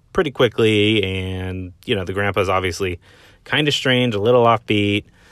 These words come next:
Natsumi is definitely, like, trying to hold down the fort there while he's a little bit, he's a little bit crazy,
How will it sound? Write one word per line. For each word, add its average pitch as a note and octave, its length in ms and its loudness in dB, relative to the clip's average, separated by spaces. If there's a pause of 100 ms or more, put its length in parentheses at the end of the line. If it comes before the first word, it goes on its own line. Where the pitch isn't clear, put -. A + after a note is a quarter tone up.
(140)
Natsumi A#2+ 480 0
is G#2+ 80 -2
definitely, A2+ 360 -2
like, G2+ 380 0
trying A2+ 260 -2
to G2 60 -4
hold A2+ 180 -2
down A2 180 0
the G#2 60 -4
fort A2 260 2
there G#2+ 380 4
while G2 200 2
he's G#2 180 -6
a G#2+ 60 -4
little G2+ 180 0
bit, G2 220 2 (340)
he's G3+ 140 0
a - 20 0
little C#3+ 160 4
bit A2+ 140 0
crazy, F2+ 360 -2